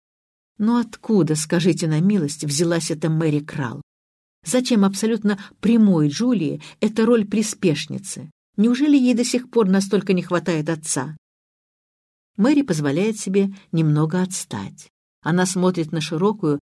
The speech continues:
грациозную спину Джулии и идеально симметричные луны ее ягодиц. Мэри испытывает желание и еще что-то более тонкое и болезненное. Вид Джулии возбуждает в ней эротический патриотизм,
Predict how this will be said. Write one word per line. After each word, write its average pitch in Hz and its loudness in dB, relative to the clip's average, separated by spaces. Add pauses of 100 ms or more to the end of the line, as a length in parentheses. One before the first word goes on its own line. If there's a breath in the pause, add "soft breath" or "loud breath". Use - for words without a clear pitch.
грациозную 165 0
спину 151 -4
Джулии 147 -2 (320)
и 180 2
идеально 180 2
симметричные 180 -4
луны 170 -2
ее 160 -2
ягодиц. 131 -8 (360)
Мэри 269 4
испытывает 247 -2
желание 202 0 (180)
и 190 2
еще 196 0
что-то 240 -4
более 214 2
тонкое 254 -2
и - -4
болезненное. 135 -2 (420)
Вид 185 -2
Джулии 165 -2 (180)
возбуждает 170 0
в 180 -8
ней 180 2
эротический 185 -2
патриотизм, 196 -2